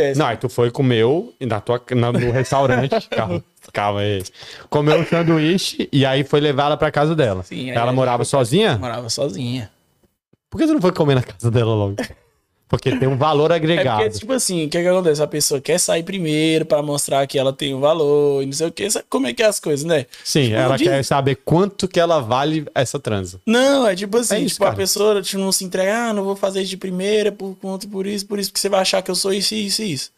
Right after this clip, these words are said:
Speaker 2: A gente não vai achar nada, a gente
Speaker 1: Não
Speaker 2: só
Speaker 1: vai achar
Speaker 2: quer
Speaker 1: nada.
Speaker 2: transar, tá
Speaker 1: Só
Speaker 2: tudo bem.
Speaker 1: quer isso mesmo. Aí a pessoa, tipo,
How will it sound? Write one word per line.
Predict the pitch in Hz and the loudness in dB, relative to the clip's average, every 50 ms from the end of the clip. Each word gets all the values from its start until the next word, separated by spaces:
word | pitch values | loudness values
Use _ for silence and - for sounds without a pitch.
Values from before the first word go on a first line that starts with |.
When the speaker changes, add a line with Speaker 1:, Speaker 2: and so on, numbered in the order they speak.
| _ _ _ _ - | _ _ _ _ -2
Speaker 2:
A | - 127 | 0 0
gente | 127 - - | 0 0 0
não | 135 | 0
vai | 127 | 2
achar | 123 - 143 151 | 2 2 2 2
nada, | 143 123 113 113 | 2 2 2 0
a | 104 | -2
gente | 101 - 202 | -2 -4 -2
Speaker 1:
Não | 156 | 0
Speaker 2:
só | 117 104 | 2 2
Speaker 1:
vai | 104 | 2
achar | 101 - - - | 0 0 0 0
Speaker 2:
quer | 110 | 0
Speaker 1:
nada. | 104 - 156 | 0 0 0
Speaker 2:
transar, | 120 120 120 107 101 98 | 0 0 2 2 0 0
tá | - - | -2 -6
Speaker 1:
Só | - - | -8 -6
Speaker 2:
tudo | 107 101 | -4 -4
bem. | 98 - | -2 0
Speaker 1:
quer | 156 156 156 165 165 165 | 0 2 2 0 0 -2
isso | 160 - 190 | -4 -6 -6
mesmo. | 180 131 113 - _ - - - - - _ _ _ _ _ _ _ _ _ _ _ _ _ - - - | -6 -8 -8 -10 _ -20 -20 -20 -20 -20 _ _ _ _ _ _ _ _ _ _ _ _ _ -18 -12 -6
Aí | - 147 143 151 160 | -2 -2 0 2 2
a | 165 160 | 0 0
pessoa, | 196 196 185 - 196 180 | 0 -2 -2 -2 -2 -4
tipo, | - - 208 | -4 -6 -4